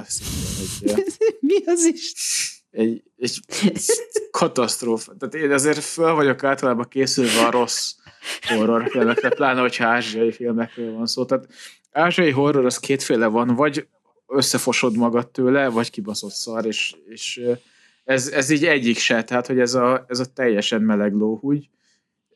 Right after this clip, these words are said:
Speaker 1: Egyszerűen semmi nem történt a filmben, ilyen semmi nem tudtam megijedni, és egyszerűen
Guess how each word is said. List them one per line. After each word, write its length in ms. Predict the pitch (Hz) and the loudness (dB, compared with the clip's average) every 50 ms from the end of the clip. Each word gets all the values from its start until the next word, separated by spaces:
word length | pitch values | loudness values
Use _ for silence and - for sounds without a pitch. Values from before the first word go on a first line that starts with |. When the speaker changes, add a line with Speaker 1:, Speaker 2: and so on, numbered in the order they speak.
| - - - - - - | -20 -20 -20 -20 -20 -18
Speaker 1:
Egyszerűen 380 | - - - - 143 131 135 | -16 -10 -4 0 2 2 2
semmi 300 | 131 - - 139 123 120 | 2 4 2 2 4 4
nem 220 | 110 107 107 107 107 | 4 4 4 2 2
történt 420 | - 120 110 - 127 120 110 110 | 0 -4 -4 -2 -2 -2 -2 -2
a 40 | 113 | -4
filmben, 520 | - - 127 120 120 127 135 135 131 131 | -4 -2 -2 0 0 2 2 2 2 2
ilyen 180 | 123 120 123 120 | 2 4 2 2
semmi 340 | 120 - - 139 127 123 117 | 2 2 2 2 2 4 4
nem 180 | 117 113 110 | 4 2 2
tudtam 340 | 110 117 104 _ - 113 110 | 0 -4 -8 _ -4 -2 0
megijedni, 540 | 110 113 113 120 127 131 131 123 123 135 131 | 0 0 0 0 2 2 2 2 0 0 -4
és 320 | 127 113 110 - - - _ | -4 -2 -2 -4 -4 -6 _
egyszerűen 600 | - - - - - - 120 120 120 120 117 104 | -14 -16 -12 -12 -10 -6 -2 -2 0 0 -2 -4